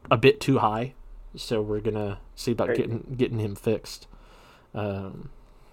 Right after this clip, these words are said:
Speaker 1: start of the year. But it's, like, wow. Like, that's whole new
Speaker 2: That's
Speaker 1: levels.
Speaker 2: insane.
Speaker 1: Yeah, and, like, you know, with his, with his sister,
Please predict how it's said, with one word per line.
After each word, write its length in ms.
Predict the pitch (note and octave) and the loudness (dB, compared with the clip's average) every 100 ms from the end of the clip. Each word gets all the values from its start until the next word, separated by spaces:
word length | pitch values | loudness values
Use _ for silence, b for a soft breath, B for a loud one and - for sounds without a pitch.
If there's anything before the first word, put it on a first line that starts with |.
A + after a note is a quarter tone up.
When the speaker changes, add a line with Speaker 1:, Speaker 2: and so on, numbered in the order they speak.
| F#4+ - - | -20 -20 -14
Speaker 1:
start 280 | - - G#2+ | -6 0 2
of 60 | G2+ | 0
the 60 | |
year. 300 | G2+ A2 G2+ - b b b b b b C3+ | 0 0 0 -6 b b b b b b -4
But 260 | A#2 A2 - | 2 4 4
it's, 380 | A#2 B2 - - _ - - - - - - - - - | 0 -2 -4 -10 _ -20 -20 -20 -20 -20 -20 -12 -10 -2
like, 220 | A#2+ A#2 | -2 0
wow. 680 | B2 A#2 A#2+ D#3 A#2+ G2 - - - | -2 4 10 12 12 10 -4 -12 -6
Like, 180 | A#2+ | -4
that's 380 | A#2+ D3 - - - - - | 0 -2 -2 -10 -14 -20 -14
whole 540 | - - D#3 F3 F3+ | -12 4 10 12 12
new 200 | D#3+ D#3 | 12 8
Speaker 2:
That's 100 | D3 | 10
Speaker 1:
levels. 440 | C3+ C3+ B2 A2+ G#2+ - | 10 12 10 8 6 0
Speaker 2:
insane. 60 | - | 0
Speaker 1:
Yeah, 260 | F3+ G#3+ - C3 | 6 6 6 4
and, 240 | D#3+ D#3+ - | 4 4 2
like, 260 | D#3 D3+ - - B B B | 4 4 2 -12 B B B
you 80 | B | B
know, 80 | D3+ | 8
with 160 | D3+ D3 | 8 8
his, 340 | D3+ C#3+ - - | 6 4 -4 2
with 140 | D#3 | 6
his 160 | D#3 C#3+ | 8 8
sister, 500 | - D#3 - G#2 F#2+ | 6 4 4 0 0